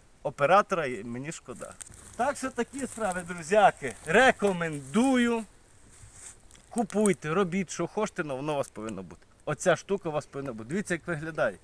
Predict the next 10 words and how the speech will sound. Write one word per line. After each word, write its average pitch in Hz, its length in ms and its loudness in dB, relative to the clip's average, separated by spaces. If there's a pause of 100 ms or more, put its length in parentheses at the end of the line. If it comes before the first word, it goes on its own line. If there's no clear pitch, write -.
(240)
Круто. - 260 -8 (1080)
Крута 190 300 6
штука. - 300 -6 (380)
Програвся, 269 600 4
звичайно, 185 640 4
робив 175 320 2
я 175 100 4
її 160 220 2
там 143 260 4
не, 135 260 0